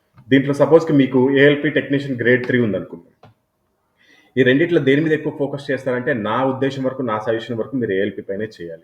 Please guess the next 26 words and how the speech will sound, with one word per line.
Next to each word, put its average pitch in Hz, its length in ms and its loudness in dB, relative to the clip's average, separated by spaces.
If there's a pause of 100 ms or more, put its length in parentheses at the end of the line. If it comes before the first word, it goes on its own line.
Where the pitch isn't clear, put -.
(120)
Because 123 240 -2 (260)
ఎందుకు 117 320 -4
అంటే 104 180 -6
పద్దెనిమిది 104 520 -6
వేల 98 160 -4 (160)
పోస్టులు 123 300 -4
ఉన్నాయి. 131 220 -2
తొందరగా 175 960 -2 (540)
మిగతా 135 320 4
టెక్నీషియన్‌తో 160 600 0
పోల్చుకుంటే 135 880 -2
మీకు 127 520 0 (420)
డబల్ 120 380 4
పర్సెంట్ 113 300 0
అంటే 123 160 2
రెండు 135 240 2
రెట్లు 131 300 -2
జాబ్ 123 240 2
వచ్చే 131 200 0
అవకాశం 120 420 -2
ఏఎల్పికి 117 360 -2
ఎక్కువగా 104 340 -4
ఉంటుంది. 82 300 -14 (340)
కారణం 120 420 2
పోస్టుల 110 260 0
సంఖ్య. - 360 -10